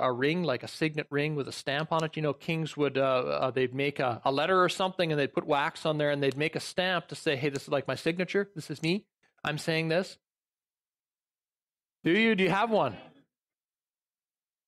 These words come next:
Yeah. Yep.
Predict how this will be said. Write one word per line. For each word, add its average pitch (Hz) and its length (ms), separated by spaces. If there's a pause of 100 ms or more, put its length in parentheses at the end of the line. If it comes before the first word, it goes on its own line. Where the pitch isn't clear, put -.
(3250)
Yeah. 110 240 (2000)
Yep. 123 320